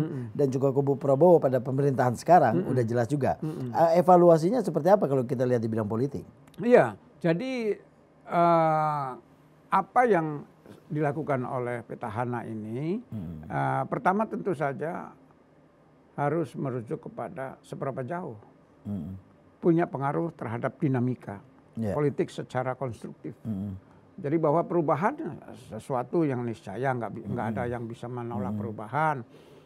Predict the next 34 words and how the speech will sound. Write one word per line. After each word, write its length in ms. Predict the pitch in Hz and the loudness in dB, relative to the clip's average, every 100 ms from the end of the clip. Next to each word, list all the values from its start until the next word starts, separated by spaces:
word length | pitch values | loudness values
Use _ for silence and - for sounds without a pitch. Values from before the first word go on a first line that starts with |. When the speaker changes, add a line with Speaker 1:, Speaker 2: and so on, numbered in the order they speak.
| _ | _
Speaker 1:
Kemudian, 960 | - 131 135 127 151 151 151 151 151 156 | -10 -4 -2 4 6 8 6 4 -2 -2
eh, 420 | 156 151 147 139 139 | 0 2 4 2 0
aspirasi 880 | - - 160 143 - 196 160 - - | -2 0 2 2 4 6 6 4 -4
masyarakat, 960 | 123 - 135 131 185 165 - - - | -4 0 0 4 8 8 6 -10 -10
Speaker 2:
Mm-mm. 80 | 110 | -4
Speaker 1:
ya 160 | 131 120 | -2 0
kan, 240 | 135 165 | 2 0
aspirasi 480 | 165 - 139 120 135 | -2 -4 -4 -4 -8
masyarakat 420 | 131 131 120 156 - | -8 -8 -8 -6 -4
kan 80 | |
menaik 480 | 147 127 127 139 113 | -4 -4 -4 -4 -2
terus, 400 | 147 175 165 139 - | 4 8 8 6 -4
Speaker 2:
Iya. 240 | 127 113 - - 120 | -2 -2 -4 -10 -10
Speaker 1:
ya 240 | 120 113 | -8 -6
kan, 240 | 135 143 147 | -6 -8 -8
nggak 260 | 139 120 135 | -6 -6 -4
ada 100 | 151 | -4
yang 160 | 143 131 | -4 -4
bisa 160 | 110 120 | -6 -6
menolak 400 | 123 117 110 - | -4 -4 -6 -8
itu. 480 | 147 226 151 113 - - - _ _ _ 233 | -10 -2 -2 -2 -8 -20 -20 _ _ _ -12
Hmm, 480 | 143 139 135 131 127 | -8 -6 -4 -6 -4
kegaduhan-kegaduhan 1040 | 156 120 147 135 151 147 123 139 135 131 | -4 0 0 2 0 0 -2 0 0 0
yang 160 | 131 123 | -4 -4
ada 240 | 123 123 | -6 -6
sekarang 400 | - 120 127 139 | -4 -4 -2 -2
ini 160 | 147 165 | -2 0
Speaker 2:
Mm-mm. 80 | |
Speaker 1:
akibat 320 | 110 139 196 135 | -2 -4 -4 -4
dari 240 | 135 127 | -6 -6
aspirasi 720 | 123 - 143 123 120 156 139 | -8 -8 -6 -4 -6 -4 -2
yang, 240 | 131 123 110 - - - _ | -4 -8 -12 -20 -20 -20 _
eh, 300 | 127 123 113 - | -2 -2 -4 -4
tidak 240 | 131 | -2